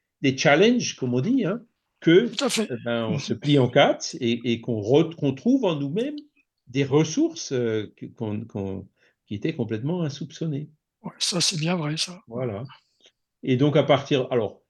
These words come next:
Speaker 1: après, c'est vrai, il y en a qui disent, euh, beaucoup de personnes, euh, « Oui, mais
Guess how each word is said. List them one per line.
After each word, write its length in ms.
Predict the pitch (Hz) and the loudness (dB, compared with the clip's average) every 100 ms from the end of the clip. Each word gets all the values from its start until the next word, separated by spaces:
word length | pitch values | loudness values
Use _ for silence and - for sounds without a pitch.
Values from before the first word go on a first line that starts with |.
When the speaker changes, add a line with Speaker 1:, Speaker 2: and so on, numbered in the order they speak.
| _ - | _ -14
Speaker 1:
après, 320 | 98 - 175 | -6 0 0
c'est 140 | 147 | 0
vrai, 180 | 135 156 | 2 2
il 20 | 147 | 2
y 20 | |
en 80 | 135 | 0
a 80 | |
qui 160 | 139 139 | -2 -4
disent, 400 | 123 160 151 117 | -4 -4 -4 -4
euh, 380 | 113 107 107 107 | -4 -4 -4 -6
beaucoup 280 | 104 120 139 | -6 -6 -4
de 80 | 117 | -6
personnes, 640 | - 110 - 147 143 131 - | -4 -8 -2 0 0 -4 -12
euh, « 120 | 78 - 82 - 135 _ _ - | -18 -16 -18 -20 -20 _ _ -2
Oui, 220 | 139 180 | 2 2
mais 420 | 143 117 107 104 | 2 2 0 -4